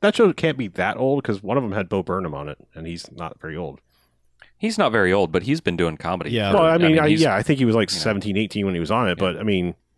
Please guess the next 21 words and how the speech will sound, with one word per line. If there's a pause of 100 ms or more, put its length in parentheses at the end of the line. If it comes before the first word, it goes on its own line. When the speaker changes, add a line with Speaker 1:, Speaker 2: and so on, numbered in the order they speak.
(280)
Speaker 1:
I'm
just
saying
that
that
can't
be
more
than
ten
years
ago.
I
don't
even
think
he's
that
old. (320)
Speaker 2:
Yeah. (420)
Speaker 1:
So,